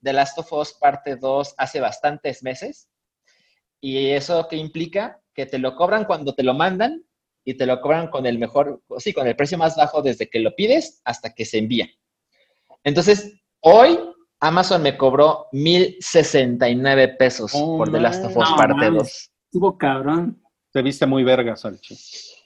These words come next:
Speaker 1: Sí, y pues sí, le di comprar hace como dos años, porque es cuando lo mostraron, bueno, no, cuando estaba disponible la compra.
Speaker 2: Y es el,
Speaker 1: Y
Speaker 2: es la versión física.
Speaker 1: Es la versión física. La verdad es que me compré la versión normal, porque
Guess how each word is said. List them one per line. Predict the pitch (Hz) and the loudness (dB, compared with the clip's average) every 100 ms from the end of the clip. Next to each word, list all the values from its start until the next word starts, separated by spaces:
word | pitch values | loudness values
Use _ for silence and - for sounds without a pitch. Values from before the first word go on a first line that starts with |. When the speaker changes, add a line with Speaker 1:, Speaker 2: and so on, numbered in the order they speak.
| _ | _
Speaker 1:
Sí, | - 135 139 139 - | 2 4 4 -2 -4
y | 135 | -4
pues | 135 151 | 0 0
sí, | 226 233 | 2 2
le | 165 | 4
di | 143 147 | 2 2
comprar | 196 170 170 165 | 0 6 6 6
hace | 165 151 | 4 0
como | - 120 | -4 -2
dos | 120 131 | 0 0
años, | 165 185 123 | 0 -2 -4
porque | 123 117 120 | -6 -10 -8
es | - | -4
cuando | 147 131 | -2 0
lo | 104 | -2
mostraron, | 101 98 131 131 139 123 104 | -2 -4 2 2 2 -4 -4
bueno, | 165 185 | 0 0
no, | 185 | 0
cuando | 156 123 | -2 -2
estaba | 165 | 0
disponible | 175 - 120 139 | 0 -2 -4 0
la | 127 | 0
compra. | - - 233 285 - _ _ _ _ - | -2 -2 -2 -2 -10 _ _ _ _ -8
Speaker 2:
Y | 143 | 0
es | 160 190 | 2 6
el, | 170 151 - | 6 6 6
Speaker 1:
Y | |
Speaker 2:
es | 175 | 6
la | 175 | 6
versión | 120 165 | 4 0
física. | 190 - - - _ _ - _ _ _ _ _ _ - | -2 -6 -8 -10 _ _ -20 _ _ _ _ _ _ -10
Speaker 1:
Es | 131 | -2
la | |
versión | 127 113 123 | -2 -2 -6
física. | 139 151 180 185 175 | -8 -10 -4 0 2
La | 151 | 4
verdad | 170 | 2
es | |
que | 196 | 0
me | 165 | -6
compré | 139 131 | -6 -4
la | 151 | -2
versión | 139 120 139 135 | -2 -4 -6 -2
normal, | 123 120 165 247 277 _ _ _ - | -4 -2 -4 -4 -10 _ _ _ -14
porque | 117 - 117 110 107 107 104 104 - | -14 -8 -6 -4 -2 -2 -2 -6 -10